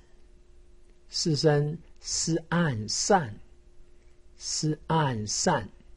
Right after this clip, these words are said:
诗跟“昂”的拼音练习。一声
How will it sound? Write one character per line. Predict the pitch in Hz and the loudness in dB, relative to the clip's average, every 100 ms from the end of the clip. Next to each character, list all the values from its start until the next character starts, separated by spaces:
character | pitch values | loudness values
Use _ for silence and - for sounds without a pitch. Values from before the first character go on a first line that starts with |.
| - - - - - - - - - - - - - - | -20 -20 -20 -20 -20 -20 -20 -20 -20 -20 -20 -20 -20 -10
诗 | - - 180 | -6 2 2
跟 | 170 180 180 - | 6 4 4 -2
“昂” | 185 202 214 | 0 2 2
的 | 180 | 2
拼 | 104 - 120 | -2 -2 -2
音 | 120 | 0
练 | 117 104 | 0 0
习。 | 92 - 82 85 87 110 - - - | -2 -6 -8 -6 -6 -8 -14 -20 -8
一 | - 151 | -2 0
声 | - 156 151 156 | 2 4 4 2